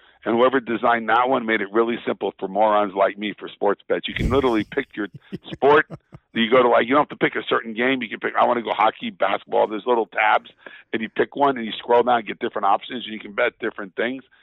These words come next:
Speaker 1: and it's really cool.
Speaker 2: Marlins man, the bathroom is calling me because I gotta, you know, release some more, uh, room.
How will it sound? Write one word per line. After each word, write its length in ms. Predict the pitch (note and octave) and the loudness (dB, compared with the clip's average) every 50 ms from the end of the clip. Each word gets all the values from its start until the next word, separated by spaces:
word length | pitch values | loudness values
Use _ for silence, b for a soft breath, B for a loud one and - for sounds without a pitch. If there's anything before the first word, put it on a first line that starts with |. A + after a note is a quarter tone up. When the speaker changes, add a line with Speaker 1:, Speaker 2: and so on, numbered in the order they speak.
| b b b | b b b
Speaker 1:
and 80 | b G#2 | b -6
it's 180 | G#2+ G2 - A2 | -6 -6 -4 0
really 300 | A#2 A#2+ A2+ G#2 G2 - | 0 2 2 0 -2 -4
cool. 360 | - - G#2+ F#2+ D#2 C#2 _ _ _ _ b b b b b b | -6 -4 -2 -2 -2 -4 _ _ _ _ b b b b b b
Speaker 2:
Marlins 360 | B2 D3 E3+ F#3 F#3 E3+ C#3+ | 6 8 8 8 8 6 4
man, 160 | F3 E3+ D#3 | 4 4 6
the 60 | D3 B2+ | 6 6
bathroom 460 | G#2+ D3 D3 D#3+ D#3 - E3 D3 C#3+ | 6 8 6 6 6 4 2 2 2
is 100 | C3+ A#2 | 2 0
calling 420 | - - C#3 C#3 C3 C3 B2+ A#2+ A2+ | 0 2 4 4 4 4 2 0 0
me 140 | A2 A2 | 0 -2
because 340 | G#2 A2+ A2+ G#2 - A#2+ G#2 | 0 -2 -2 0 0 0 2
I 120 | A#2 A#2+ B2 | 2 2 2
gotta, 380 | A2+ B2+ B2 A#2+ A#2+ A2+ A2 | 2 2 4 4 4 2 2
you 140 | A2 A2+ A#2 | 0 0 -2
know, 140 | A2 G#2+ G2+ | -2 -2 -2
release 360 | G2 G#2 A2 A2 A#2 A2+ A2+ | 0 2 2 2 2 2 0
some 440 | - - B2+ A2+ G#2+ G#2 G2 G2 - - | -2 -4 -2 -2 -2 -4 -6 -10 -12 -14
more, 440 | A#2 A#2 A2+ A2+ A2+ A2 A2 G#2+ G2+ | -10 -6 -4 -2 0 0 0 2 0
uh, 120 | G2+ G2 F#2 | 0 0 0
room. 560 | F2 G#2+ C3+ C#3 C3 A2+ F#2+ E2+ E2 D#2 | 2 4 6 6 6 4 2 -2 -6 -12